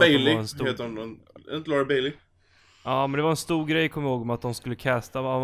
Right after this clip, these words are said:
Speaker 1: men hon ska ha det här ursprunget, och så
Speaker 2: Ja, men hon är
Speaker 1: kom
Speaker 2: ju
Speaker 1: det in en tjej då.
Speaker 2: Sydafrika. Vad
Speaker 1: Precis.
Speaker 2: Och Nadine är från Sydafrika. Så
Speaker 1: Mm.
Speaker 2: vad är egentligen problemet? Kan man ju tycka.
Speaker 1: Ja, nej, nej, alltså, nej, jag tyckte,
Speaker 2: Nej,
Speaker 1: jag
Speaker 2: men jag
Speaker 1: tyckte
Speaker 2: tyckte,
Speaker 1: de
Speaker 2: jag tyckte det var lite väl uppblåst... Eh,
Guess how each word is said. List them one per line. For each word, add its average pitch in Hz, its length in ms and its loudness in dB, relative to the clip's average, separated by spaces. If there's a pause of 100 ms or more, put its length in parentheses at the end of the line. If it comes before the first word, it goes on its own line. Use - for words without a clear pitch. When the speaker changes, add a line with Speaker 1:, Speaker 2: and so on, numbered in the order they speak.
Speaker 1:
men 139 80 -2
hon 131 100 -4
ska - 140 -6
ha 127 80 2
det 123 80 0
här 120 80 0
ursprunget, 120 680 -6
och 120 60 -12
så 131 120 -10 (280)
Speaker 2:
Ja, 160 80 -8
men 180 100 -4
hon 175 100 -6
är 170 40 -4
Speaker 1:
kom 165 80 -2
Speaker 2:
ju 131 40 -2
Speaker 1:
det 139 60 0
in 151 100 -2
en 170 140 2
tjej 123 160 4
då. 113 60 -2
Speaker 2:
Sydafrika. 110 300 -4 (600)
Vad 131 280 -6
Speaker 1:
Precis. 135 580 -4
Speaker 2:
Och 147 100 -2
Nadine 143 340 2
är 120 40 -4
från 123 100 -10
Sydafrika. 110 640 -4 (480)
Så - 160 -14
Speaker 1:
Mm. 113 300 -6 (260)
Speaker 2:
vad 120 220 -8
är 120 40 -6
egentligen 117 360 -8
problemet? 110 500 -10 (920)
Kan 110 100 -10
man 104 80 -8
ju 101 60 -10
tycka. 151 80 -4
Speaker 1:
Ja, 202 180 8
nej, 190 180 6
nej, 139 160 4
alltså, 131 220 -2
nej, 135 200 -4
jag 196 220 -2
tyckte, - 240 -12
Speaker 2:
Nej, 165 80 4
Speaker 1:
jag 180 40 4
Speaker 2:
men 196 100 8
jag 196 100 12
Speaker 1:
tyckte 185 160 2
Speaker 2:
tyckte, 175 140 0
Speaker 1:
de 165 100 2
Speaker 2:
jag 135 100 -6
tyckte 160 180 -2
det 156 60 -2
var 156 60 0
lite 151 220 -2
väl 143 160 0
uppblåst... 120 720 -4
Eh, 117 60 -4